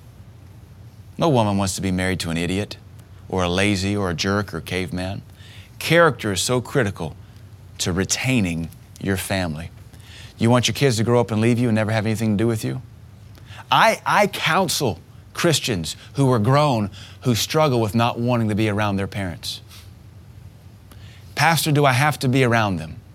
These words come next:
No. "Pastor, they've never done anything for me. Pastor, they never loved me. They never taught me about the things of God, really. Pastor, they're mean. Do I,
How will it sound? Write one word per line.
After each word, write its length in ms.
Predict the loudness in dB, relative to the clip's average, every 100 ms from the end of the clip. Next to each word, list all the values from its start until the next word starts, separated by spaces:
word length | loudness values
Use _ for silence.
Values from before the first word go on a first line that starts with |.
| -20 -20 -20 -8
No. 360 | 0 2 2 -4 -16 -20 -20 -20 -20 -20 -20 -20 -20 -20 -20 -4
"Pastor, 360 | 2 2 2 2
they've 160 | 4
never 240 | 4 2 2
done 260 | 2 2
anything 340 | 2 2 0 -2
for 240 | -2 -4
me. 180 | -4 -8 -16 -20 -20 -20 -4
Pastor, 360 | 0 0 2 0
they 120 | 2
never 300 | 2 2 0
loved 260 | 2 2
me. 220 | 0 -2 -4 -12 -2
They 100 | 0
never 220 | 2 0
taught 320 | -2 -2 0
me 40 | 0
about 200 | 0 -2
the 80 |
things 300 | -4 0 0
of 100 | 0
God, 260 | 2 2 2
really. 380 | 0 0 -2 -8 -18 -20 -16 0
Pastor, 340 | 2 2 0
they're 160 | 0 2
mean. 460 | 4 6 4 2 -2 -14 -2
Do 100 | 2
I, 200 | 2